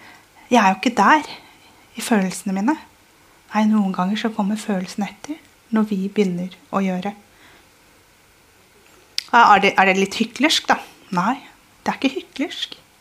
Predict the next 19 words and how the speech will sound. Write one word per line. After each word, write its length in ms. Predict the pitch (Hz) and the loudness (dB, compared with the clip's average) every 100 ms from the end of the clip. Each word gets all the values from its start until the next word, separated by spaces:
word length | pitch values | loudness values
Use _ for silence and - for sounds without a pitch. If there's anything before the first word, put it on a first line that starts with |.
| _ _ _ _ _ _ - | _ _ _ _ _ _ 0
Det 120 | 254 | 4
er 60 | 233 | 4
jeg 280 | 165 190 202 | 4 -2 -4
som 160 | 247 208 | 0 2
er 240 | 185 202 - | 2 0 -2
underveis. 520 | 214 220 277 370 - - - - _ _ _ _ _ _ _ _ _ _ _ - | -2 0 -2 -6 -14 -16 -20 -20 _ _ _ _ _ _ _ _ _ _ _ 0
Det 80 | |
er 100 | 214 165 | 2 2
jeg 100 | 170 | -2
som 160 | 233 - | -4 2
øver 440 | 220 180 160 160 | 2 2 -4 -6
meg. 240 | 190 311 - - _ _ _ _ _ - _ _ _ _ _ _ _ _ _ _ | -4 -4 -6 -20 _ _ _ _ _ -20 _ _ _ _ _ _ _ _ _ _
Det 120 | 220 | 4
er 60 | 233 | 6
jeg 240 | 185 180 - | 6 2 0
som 200 | 226 226 | 0 2
prøver 440 | - 220 185 175 208 | 2 2 2 2 2
å 100 | 220 - - - - - - _ _ _ _ _ _ _ _ - _ _ _ - | 2 -2 -20 -20 -20 -20 -20 _ _ _ _ _ _ _ _ -20 _ _ _ -10
spille 580 | - - 254 185 160 | -4 2 4 4 0